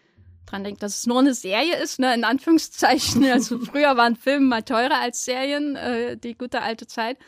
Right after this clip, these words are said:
Ähm, dass, dass sie irgendwie versuchen, sich das Herr der Ringe-Feeling zu kaufen. Und ich glaub nicht, dass das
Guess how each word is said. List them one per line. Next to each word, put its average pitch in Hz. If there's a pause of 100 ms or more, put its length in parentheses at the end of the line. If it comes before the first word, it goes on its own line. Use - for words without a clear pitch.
(720)
Ähm, 220
dass, -
dass 214
sie 233
irgendwie 226
versuchen, 240 (480)
sich -
das 226
Herr 220
der 220
Ringe-Feeling 240
zu -
kaufen. 214 (760)
Und 214
ich 214
glaub 214 (220)
nicht, -
dass 190
das -